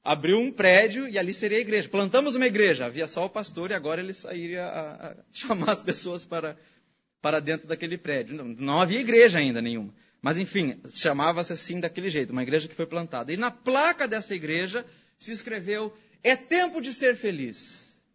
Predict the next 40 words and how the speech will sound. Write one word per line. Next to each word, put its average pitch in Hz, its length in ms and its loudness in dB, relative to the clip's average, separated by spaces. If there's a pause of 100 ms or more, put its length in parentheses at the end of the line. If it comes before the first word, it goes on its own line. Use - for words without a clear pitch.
(1300)
Eu 254 80 -8
ficava, 214 360 -6
"Mas 220 160 -6
não - 680 -18
tem 349 120 -4
nada 226 240 -2
contra 220 340 -4
a 196 40 -16
felicidade, 190 580 -4
muito 208 240 -6
menos 220 240 -4
Deus 208 260 -2
tem 175 120 -8
algo 170 180 -6
contra 170 280 -8
a - 20 -10
felicidade." 165 500 -4
Mas, 190 180 -6
gente, 233 300 -4
é, 190 280 2
é 165 100 2
essa 269 220 2
mensagem? 175 720 -2 (880)
Foi 240 140 10
assim 311 260 4
que - 80 4
Jesus 247 240 8
se 226 80 -2
dirigiu 208 400 0
às 214 100 0
multidões? 202 640 -4
"Vocês 339 320 -8
que - 60 -20
estão 262 180 -6
vindo 247 180 -2
comigo 220 300 -6
aqui, 226 380 -10
comprometidos 180 640 -12
ou 180 80 -8
não, 208 160 -8